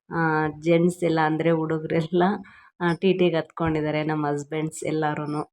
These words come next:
ಆ, ನಾವು almost ಲೇಡೀಸೇ ಇದ್ದೀವಿ. ಆ, so ಇನ್ನೊಂದು ಸ್ವಲ್ಪ ಹೊತ್ತಾದ್ಮೇಲೆ ಸ್ಟಾರ್ಟ್ ಆಗುತ್ತೆ ಡ್ಯಾನ್ಸು, ಫನ್ನು ಎಲ್ಲ.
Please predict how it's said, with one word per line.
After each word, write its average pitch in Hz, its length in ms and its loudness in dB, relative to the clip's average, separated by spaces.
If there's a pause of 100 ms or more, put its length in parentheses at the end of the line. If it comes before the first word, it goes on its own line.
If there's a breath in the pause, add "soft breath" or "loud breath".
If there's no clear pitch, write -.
(440)
ಆ, 170 160 0
ನಾವು 160 260 2 (200)
almost 170 520 0
ಲೇಡೀಸೇ 156 420 -2
ಇದ್ದೀವಿ. 147 460 -6 (960)
ಆ, 180 60 -6 (500)
so 165 600 -2 (520)
ಇನ್ನೊಂದು 220 280 4
ಸ್ವಲ್ಪ 220 400 0
ಹೊತ್ತಾದ್ಮೇಲೆ 196 680 4
ಸ್ಟಾರ್ಟ್ 180 380 0
ಆಗುತ್ತೆ 175 480 0
ಡ್ಯಾನ್ಸು, 175 640 0
ಫನ್ನು 170 520 0
ಎಲ್ಲ. 165 280 -2